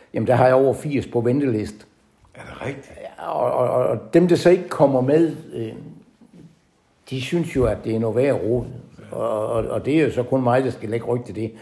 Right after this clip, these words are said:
Speaker 1: Men, øh, det, vi tager det, som, som
Speaker 2: Men
Speaker 1: det
Speaker 2: du
Speaker 1: kommer.
Speaker 2: kan jo ikke, du kan jo ikke fylde flere i bussen, end der er
Speaker 1: Nej,
Speaker 2: plads
Speaker 1: det,
Speaker 2: til.
Speaker 1: nej. Og, og, og, og der er jo også kun,
Speaker 2: Tager du
Speaker 1: altså,
Speaker 2: dem i den rækkefølge, de melder sig til?
Speaker 1: Vi, vi, vi er begyndt at sætte en dato. Vi melder det ud i god tid,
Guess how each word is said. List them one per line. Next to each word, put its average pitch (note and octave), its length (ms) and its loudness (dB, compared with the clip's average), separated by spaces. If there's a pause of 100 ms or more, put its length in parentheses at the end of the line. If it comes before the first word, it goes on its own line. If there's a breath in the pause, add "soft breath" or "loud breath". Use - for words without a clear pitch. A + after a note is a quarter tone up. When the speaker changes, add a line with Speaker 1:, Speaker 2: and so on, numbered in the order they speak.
(160 loud breath)
Speaker 1:
Men, A#2+ 160 2
øh, G2 180 0 (340 soft breath)
det, - 140 -10
vi F#2+ 160 0
tager D3 320 4
det, C3 240 -2
som, B2 400 -2 (100)
som B2+ 80 -4
Speaker 2:
Men A#2+ 80 0
Speaker 1:
det A2+ 60 -2
Speaker 2:
du A2 40 -4
Speaker 1:
kommer. C#3+ 180 6
Speaker 2:
kan C3+ 100 0
jo - 60 -8
ikke, - 120 -12
du - 60 -
kan A2 100 -4
jo C#3+ 60 -2
ikke C#3+ 100 -8
fylde A#2+ 180 -4
flere B2+ 260 -2
i A2+ 60 0
bussen, G#2+ 360 -8
end E2+ 100 -8
der - 60 -6
er D#3 60 -2
Speaker 1:
Nej, D#3 140 6
Speaker 2:
plads D3+ 160 6
Speaker 1:
det, D#3+ 80 0
Speaker 2:
til. D#3 80 -4
Speaker 1:
nej. D#3+ 300 4 (220)
Og, D3+ 280 -6
og, C3 160 2
og, A#2+ 240 0
og - 300 -6
der B2+ 80 6
er A#2+ 40 8
jo B2 160 6
også C#3+ 120 2
kun, D3 220 -2
Speaker 2:
Tager E3 160 4
du E3+ 40 4
Speaker 1:
altså, C3 160 0
Speaker 2:
dem B2 80 -2
i A#2+ 60 -4
den C#3 260 0
rækkefølge, B2 560 -4
de G2+ 60 -8
melder G2+ 200 -6
sig F#2+ 180 -12
til? B2+ 180 -12 (160)
Speaker 1:
Vi, F3 160 -8
vi, F#3+ 160 -6
vi E3 240 2
er D#3 40 8
begyndt D3 400 2
at C3 80 0
sætte - 300 -2 (140)
en A#2+ 220 -2
dato. C#3+ 420 2 (140)
Vi C3+ 380 -2 (240 loud breath)
melder C#3 280 2
det C3 100 4
ud G3+ 160 4
i F3+ 80 2
god F3 260 6
tid, E3+ 320 0